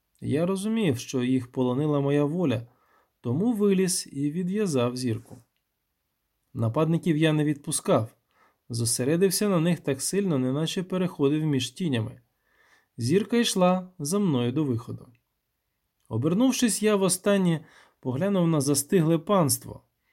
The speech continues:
і підштовхнув зірку сходами догори. Я все прислухався,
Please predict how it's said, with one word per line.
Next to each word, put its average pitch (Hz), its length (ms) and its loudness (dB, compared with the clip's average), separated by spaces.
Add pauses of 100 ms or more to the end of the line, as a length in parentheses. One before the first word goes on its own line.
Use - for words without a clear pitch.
(280)
і 196 180 -2
підштовхнув 214 760 0
зірку 151 380 0
сходами 131 480 -2
догори. 139 460 -4 (1120)
Я 127 200 0
все 147 220 0
прислухався, 135 1000 0